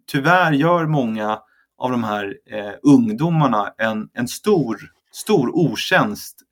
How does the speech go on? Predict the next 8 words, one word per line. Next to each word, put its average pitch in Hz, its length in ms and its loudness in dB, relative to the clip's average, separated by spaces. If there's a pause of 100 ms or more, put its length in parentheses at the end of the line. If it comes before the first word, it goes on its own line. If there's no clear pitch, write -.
eh, 92 160 -14 (120)
i 131 80 -4
livet. 190 420 -4 (640)
Och 135 220 4
jag, 147 300 -2
jag 151 160 -2
tror 160 240 0
också - 260 -6